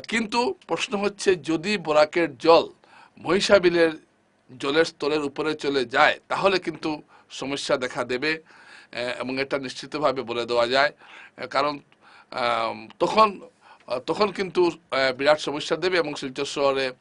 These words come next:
একটা বিপদ আসতে পারে। যাই হোক, এই অবস্থা থেকে এখন জলসম্পদ কর্তারাই যখন এ ধরনের একটা আশঙ্কা প্রকাশ করছেন, তখন আমরা কি করতে পারি? তো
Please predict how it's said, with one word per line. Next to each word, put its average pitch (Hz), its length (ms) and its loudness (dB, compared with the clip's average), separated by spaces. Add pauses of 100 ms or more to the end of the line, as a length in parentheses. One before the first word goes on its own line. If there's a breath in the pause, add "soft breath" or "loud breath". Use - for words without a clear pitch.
(280 soft breath)
একটা 131 220 -2
বিপদ 123 300 -4
আসতে 120 280 -2
পারে। 117 320 -2 (540 loud breath)
যাই 180 160 6
হোক, 214 160 -2
এই 202 160 4
অবস্থা 202 640 4
থেকে 185 280 0
এখন 175 300 -4
জলসম্পদ 170 540 -2
কর্তারাই 196 460 4
যখন 208 180 2
এ 190 60 2
ধরনের 180 320 4
একটা 165 140 -2
আশঙ্কা 170 340 -2
প্রকাশ 151 320 -4
করছেন, 160 460 -6
তখন 135 160 -4
আমরা 151 200 0
কি 139 120 -6 (160)
করতে - 240 -16
পারি? 69 200 -14 (880 loud breath)
তো 139 140 -2